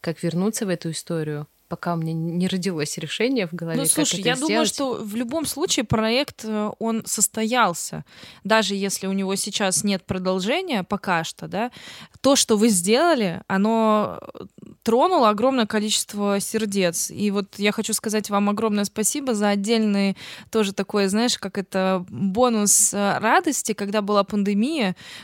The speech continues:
Speaker 2: когда мы все сидели дома, и вы создавали маленькие домашние театры.
Speaker 1: Мультики мы
Speaker 2: А,
Speaker 1: делали,
Speaker 2: да,
Speaker 1: да.
Speaker 2: и это было вот, если ты расскажешь хотя бы чуть-чуть, э, об идее, я думаю, что это тоже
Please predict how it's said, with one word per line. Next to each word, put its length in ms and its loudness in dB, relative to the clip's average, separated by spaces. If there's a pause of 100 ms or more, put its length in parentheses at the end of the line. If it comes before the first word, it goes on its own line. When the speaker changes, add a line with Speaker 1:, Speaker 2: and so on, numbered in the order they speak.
Speaker 2:
когда 200 0
мы 120 2
все 180 0
сидели 420 2
дома, 400 2
и 160 -2
вы 120 2
создавали 840 2
маленькие 580 0
домашние 460 2
театры. 600 2 (140)
Speaker 1:
Мультики 560 2
мы 200 2
Speaker 2:
А, 40 -2
Speaker 1:
делали, 380 -4
Speaker 2:
да, 340 6
Speaker 1:
да. 180 -6
Speaker 2:
и 120 0
это 240 6
было 320 4
вот, 320 -4
если 240 0
ты 80 -2
расскажешь 500 2
хотя 260 0
бы 120 -2
чуть-чуть, 680 -4
э, 440 -6
об 160 -2
идее, 800 0
я 220 -8
думаю, 260 -6
что 200 -10
это 160 -10
тоже 420 -6